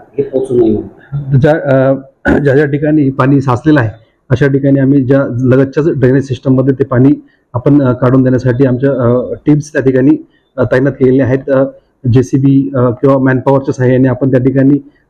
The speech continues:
Speaker 2: अ, स-, लगतच्या नालीमध्ये नाली फोडून ते पाणी आपण काढून देण्यासाठी प्रयत्नशील आहोत.
Speaker 1: साहेब, काही ठिकाणी ना-, नाला हे बु-, बुजलेल्या अवस्थेमध्ये आहे, ज्यामुळे हे पाणी नागरिकांच्या घरापर्यंत पोहोचतंय.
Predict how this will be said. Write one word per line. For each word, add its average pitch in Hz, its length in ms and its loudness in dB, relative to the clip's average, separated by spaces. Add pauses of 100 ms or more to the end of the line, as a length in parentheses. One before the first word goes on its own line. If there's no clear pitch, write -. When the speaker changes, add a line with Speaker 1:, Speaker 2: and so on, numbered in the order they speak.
Speaker 2:
अ, 127 140 2
स-, - 80 -2
लगतच्या 143 500 0
नालीमध्ये 135 420 0
नाली 131 180 2
फोडून 143 260 0
ते 151 120 -2
पाणी 135 240 0
आपण 143 180 -4
काढून 135 220 0
देण्यासाठी 131 240 0
प्रयत्नशील 127 420 -2
आहोत. - 800 -12
Speaker 1:
साहेब, 190 280 0
काही 180 240 0
ठिकाणी 160 220 0
ना-, 156 360 2
नाला 139 280 2
हे 147 200 0
बु-, 147 340 -2
बुजलेल्या 139 460 0
अवस्थेमध्ये 135 580 -4
आहे, 123 240 -2
ज्यामुळे 131 340 -6
हे 123 100 -10
पाणी 131 320 -2
नागरिकांच्या 123 600 -2
घरापर्यंत 120 800 -4
पोहोचतंय. 131 540 -4